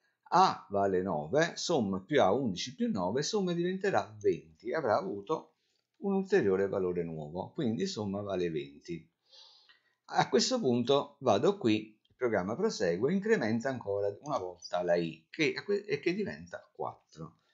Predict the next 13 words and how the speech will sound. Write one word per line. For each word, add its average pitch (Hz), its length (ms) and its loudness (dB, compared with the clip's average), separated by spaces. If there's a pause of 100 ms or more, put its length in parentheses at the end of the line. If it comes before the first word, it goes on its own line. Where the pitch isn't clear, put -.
(240)
Il - 60 -20
programma 78 460 -4
torna 90 300 -6
indietro, 139 880 0
quattro 117 500 0
è 180 180 2
minore 92 300 -2
o 87 40 0
uguale 87 260 0
di 117 80 -4
cinque, 82 680 -6 (380)
sì, 101 360 -2
vero, 73 500 -2